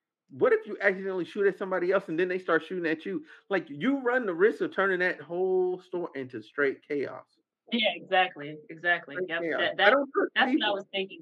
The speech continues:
Speaker 2: of. Mm-hmm.
Speaker 1: Yeah, I don't trust people. I, I d-, I don't, I don't trust people. But I
Speaker 2: As we
Speaker 1: firmly
Speaker 2: should.
Speaker 1: believe if you're at home, great, have a gun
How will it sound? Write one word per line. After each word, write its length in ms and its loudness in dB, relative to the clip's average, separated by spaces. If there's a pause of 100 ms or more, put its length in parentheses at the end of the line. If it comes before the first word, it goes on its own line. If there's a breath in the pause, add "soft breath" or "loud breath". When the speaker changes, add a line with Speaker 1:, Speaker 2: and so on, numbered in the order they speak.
Speaker 2:
of. 520 -18
Mm-hmm. 260 -16 (880)
Speaker 1:
Yeah, 120 -6
I 40 -2
don't 160 0
trust 200 0
people. 500 0
I, 140 2 (140)
I 80 2
d-, 160 -4
I 80 -4
don't, 320 -4
I 80 0
don't 220 -2
trust 260 -4
people. 400 -12 (560)
But 220 6
I 100 6
Speaker 2:
As 40 0
we 60 -10
Speaker 1:
firmly 260 -2
Speaker 2:
should. 80 -4
Speaker 1:
believe 380 -2 (240)
if 160 -8
you're 120 -10
at 180 0
home, 400 -8 (600)
great, 300 0
have 180 0
a 40 -4
gun 300 -6